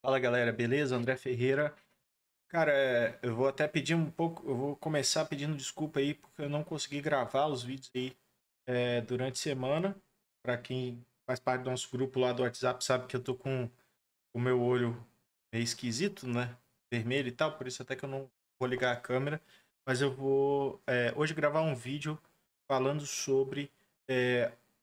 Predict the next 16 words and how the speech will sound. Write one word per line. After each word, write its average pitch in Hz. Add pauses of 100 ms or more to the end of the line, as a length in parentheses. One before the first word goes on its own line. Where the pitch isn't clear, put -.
alguns 156
elementos 156
da 127
Unreal 120
Engine, 143 (140)
tá? 117
Que 117
a 131
gente, 127
eu 127
fiz 123
uma 139
enquete 131
lá 127
no 127
grupo 123